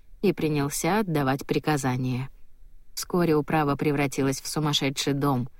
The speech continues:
Кто-то бежал, кто-то распоряжался, на улице зашумели люди,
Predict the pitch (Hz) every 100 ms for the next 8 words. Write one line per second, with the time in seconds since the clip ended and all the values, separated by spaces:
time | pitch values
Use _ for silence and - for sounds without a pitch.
0 | - - - - - 220 185 151 143 143
1 | 147 131 - - 190 175 165 - 156 139
2 | 139 147 147 151 139 - - - 170 170
3 | 202 160 - 151 151 156 156 151 143 139
4 | 156 185 165